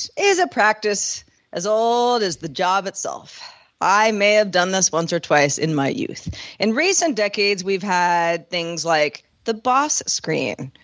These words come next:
which the flick of a keystroke pulls up a spreadsheet on your screen when the boss gets close. You're busy working, doing all sorts of spreadsheet stuff. There's even a version that lets you play the game twenty forty-eight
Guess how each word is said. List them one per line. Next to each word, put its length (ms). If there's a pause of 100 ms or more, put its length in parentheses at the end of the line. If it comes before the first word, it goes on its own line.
which 420 (140)
the 80
flick 200
of 80
a 60
keystroke 480
pulls 200
up 120
a 40
spreadsheet 460
on 80
your 80
screen 320
when 100
the 60
boss 240
gets 180
close. 280 (220)
You're 120
busy 340
working, 400
doing 220
all 400
sorts 320
of 80
spreadsheet 540
stuff. 400 (220)
There's 180
even 160
a 80
version 340
that 100
lets 200
you 60
play 200
the 80
game 300
twenty 240
forty-eight 580